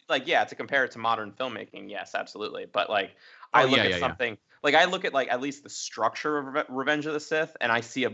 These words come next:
Speaker 1: a movie that is better constructed as far as pacing and, and where the acts go. Whereas this film, like, I, it just doesn't have the arcs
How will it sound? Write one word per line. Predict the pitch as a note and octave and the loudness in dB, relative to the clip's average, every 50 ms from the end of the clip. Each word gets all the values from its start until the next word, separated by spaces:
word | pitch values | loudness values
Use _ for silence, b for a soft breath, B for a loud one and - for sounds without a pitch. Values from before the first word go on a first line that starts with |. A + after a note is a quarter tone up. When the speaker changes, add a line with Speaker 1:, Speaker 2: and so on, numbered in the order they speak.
| G#2 - | 0 -2
Speaker 1:
a | A#2 G#2+ | -2 0
movie | A2 A#2+ B2 A#2+ B2+ A#2 | 0 -2 0 0 2 2
that | A2+ A2+ | 2 2
is | A2 G2+ - | 2 -2 -8
better | - _ - A2+ A2+ A#2 A2+ | -10 _ 2 4 4 4 2
constructed | A2 - - G#2 F#2+ - - - - A#2+ G2+ - - - - - F#2 - - - | 0 -2 -10 -10 -8 -8 -8 -4 0 0 0 0 -2 -8 -8 -8 -8 -6 -2 -2
as | G2+ G2+ - | -2 -2 -4
far | - - G#2+ G#2+ G#2+ G#2 | 0 4 6 8 8 8
as | - G2 G2+ G2 F#2+ G2 G2 - - _ - | 6 6 4 4 4 2 -4 -12 -18 _ -6
pacing | - A#2+ A#2+ A#2 A#2 - A#2+ A2+ A2 A2 - - | -2 -2 -2 -2 -2 -2 -2 -2 -2 -4 -4 0
and, | G#2+ G#2 G2+ G2+ G2+ G2 G2+ G2+ G2 - - _ | 0 2 2 2 0 0 -2 -6 -8 -10 -8 _
and | G#2+ G#2 G#2 G2+ G2 | -6 -6 -6 -6 0
where | G2+ A2 A#2 A#2+ A#2+ A#2 | 4 6 8 8 8 6
the | G#2+ G#2+ - | 4 0 2
acts | - G#2 G#2 G2+ - - - - | 4 4 4 2 0 -10 -12 -12
go. | - F#2 G2 G2+ G#2 G#2+ A#2 B2 C3+ - - _ _ _ _ _ _ _ _ | -10 -4 -2 2 4 4 4 4 2 -2 -10 _ _ _ _ _ _ _ _
Whereas | _ A2+ A2+ A2+ A2 G#2+ G#2+ | _ 6 8 8 8 6 4
this | A2 A2+ A2 - | 0 0 0 0
film, | - A#2+ A2+ A2 A2 G#2+ G#2 G2+ G2+ G2 G2 _ _ _ _ _ _ _ _ _ _ - - - | 0 2 4 4 4 2 0 -4 -6 -8 -12 _ _ _ _ _ _ _ _ _ _ -16 -12 0
like, | - A2+ A2 G#2+ - - | 4 4 4 4 2 0
I, | - A2+ | 0 -2
it | - G2 A2 G2 C#2+ G#2+ G#2+ | -2 -2 -6 -4 -6 -6 0
just | - C3 B2 - | 0 0 4 4
doesn't | C#3 B2+ B2+ A#2+ | 4 4 4 2
have | - C3 B2 A2+ G#2+ | 2 2 2 2 2
the | A2 - - | -4 0 4
arcs | A2+ A#2 A2+ A2 - - - - - - - | 6 6 6 4 2 -6 -16 -16 -16 -18 -20